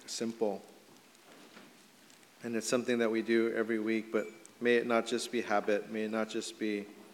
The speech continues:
something that loses its meaning because it's done regularly for us, but may we stop and pause and reflect upon our own life, that we took those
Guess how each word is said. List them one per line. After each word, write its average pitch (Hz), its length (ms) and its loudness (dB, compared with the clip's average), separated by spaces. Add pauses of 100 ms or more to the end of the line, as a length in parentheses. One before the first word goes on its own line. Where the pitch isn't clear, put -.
(340)
something 110 460 -6
that 104 200 -2 (1080)
loses 120 460 2
its 113 220 -2
meaning 110 320 0
because 104 320 -4
it's 104 200 -8
done 104 360 -2 (200)
regularly 107 720 0
for 95 260 -10
us, 98 300 -12
but 107 140 -8 (1000)
may 117 120 0
we 113 360 0 (160)
stop 113 400 0
and 110 160 -2
pause 107 440 0
and 104 180 -8
reflect 104 420 -4
upon 107 300 -6
our 104 120 -4
own 104 200 -6
life, 104 320 -6 (280)
that 113 260 0
we 117 280 6 (200)
took - 420 -4
those 110 680 0